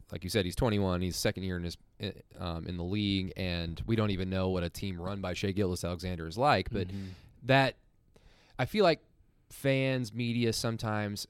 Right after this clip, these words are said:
Speaker 1: if a player is not easily rattled, then the, the, uh,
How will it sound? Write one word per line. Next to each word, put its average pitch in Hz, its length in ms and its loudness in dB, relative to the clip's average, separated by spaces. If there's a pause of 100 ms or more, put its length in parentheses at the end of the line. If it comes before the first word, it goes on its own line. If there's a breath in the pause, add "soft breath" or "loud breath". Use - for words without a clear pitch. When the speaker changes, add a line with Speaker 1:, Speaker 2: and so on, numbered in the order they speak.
(120)
Speaker 1:
if 120 160 -2
a 110 60 0
player 156 520 4
is 98 440 -2 (580)
not 127 280 0
easily 113 280 -2
rattled, 101 540 -2
then 131 320 0
the, 123 320 -2 (120)
the, 110 460 -4
uh, 92 200 -6